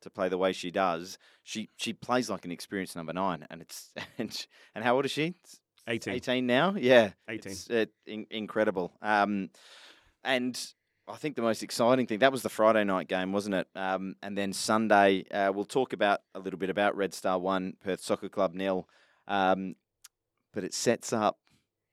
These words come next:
Speaker 1: Football Friends.
Speaker 2: Football Friends.
Speaker 1: It sets up the Football Friends derby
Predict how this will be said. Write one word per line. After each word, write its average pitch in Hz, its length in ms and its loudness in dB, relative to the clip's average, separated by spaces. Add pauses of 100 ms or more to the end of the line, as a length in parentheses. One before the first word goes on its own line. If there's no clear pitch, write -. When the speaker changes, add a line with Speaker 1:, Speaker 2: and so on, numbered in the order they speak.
(840)
Speaker 1:
Football 320 460 0
Friends. 285 580 4
Speaker 2:
Football 403 380 12
Friends. 349 760 6
Speaker 1:
It 120 100 -4
sets 180 300 2
up 170 140 6
the 147 80 4
Football 180 460 2
Friends 165 440 2
derby 139 640 8